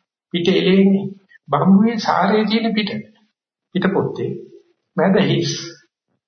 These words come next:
ඒ නිසා ඔය හැම නම්බු නාමයක්ම බම්බුවක් තමයි.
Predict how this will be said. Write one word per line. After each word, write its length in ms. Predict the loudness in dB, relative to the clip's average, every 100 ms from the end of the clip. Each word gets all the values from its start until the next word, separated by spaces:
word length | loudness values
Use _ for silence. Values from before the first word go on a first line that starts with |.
| _ _ _ _ -14
ඒ 0 |
නිසා 260 | -10 -4 -2
ඔය 120 | -2
හැම 240 | -2 0
නම්බු 320 | 2 2 0 2
නාමයක්ම 500 | 2 0 -2 -2 -2
බම්බුවක් 420 | -2 0 0 0
තමයි. 240 | -4 -12